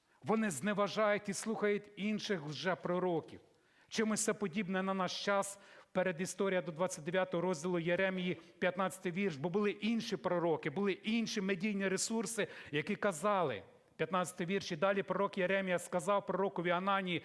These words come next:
«Слухай, Ананія, Господь тебе не посилав. І в той час, як ти викликаєш у цього народу надію на те, чого не станеться, ти через рік помреш».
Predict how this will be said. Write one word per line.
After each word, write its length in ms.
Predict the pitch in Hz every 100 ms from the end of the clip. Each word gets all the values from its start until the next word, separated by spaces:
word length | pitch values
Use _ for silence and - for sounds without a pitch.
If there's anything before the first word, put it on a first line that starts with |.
| - -
«Слухай, 460 | - 233 208 196
Ананія, 440 | 196 202 202 180 151
Господь 640 | 202 185 - 233 220 226
тебе 260 | - 202
не 120 | 208 196
посилав. 720 | 180 - 185 190 160 107 - - - - -
І 120 | 175
в 60 |
той 240 | - 233 214
час, 460 | - 247 233 -
як 240 | 185 190 -
ти 220 | 254 247
викликаєш 760 | 185 - 202 196 233 220 -
у 40 | 185
цього 360 | - 240 180
народу 480 | 180 180 208 220 175
надію 800 | 180 175 156 139 262 247 185 135 - - _
на 200 | 160 185
те, 300 | - - 247
чого 320 | 226 220 190
не 120 | 208 196
станеться, 720 | - 220 208 151 117 - 90 - -
ти 140 | 208
через 320 | 190 185 170 147
рік 220 | 170 -
помреш». 600 | 170 175 147 92 -